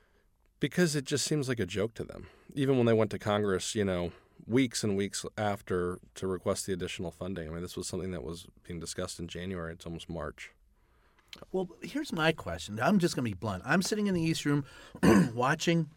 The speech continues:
Speaker 2: the president's celebration after acquittal. And I look at the people in the room. There's,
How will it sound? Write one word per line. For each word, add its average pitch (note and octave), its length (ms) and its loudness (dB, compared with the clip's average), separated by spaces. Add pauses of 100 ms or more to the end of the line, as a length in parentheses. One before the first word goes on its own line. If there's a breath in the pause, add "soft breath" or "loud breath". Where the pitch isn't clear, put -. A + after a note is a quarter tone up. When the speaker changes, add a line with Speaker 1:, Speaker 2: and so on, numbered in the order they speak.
(640)
Speaker 2:
the A2+ 80 -2
president's C#3 640 2
celebration A2+ 1080 0
after G#2+ 360 -4 (300)
acquittal. - 440 -10 (460 soft breath)
And C#3 120 -2
I F3 100 6
look G3 260 0
at F#3 80 -4
the - 80 -4
people C#3+ 360 -4
in B2+ 60 -4
the A#2 80 -2
room. G2+ 320 -6 (540 soft breath)
There's, B2 240 -6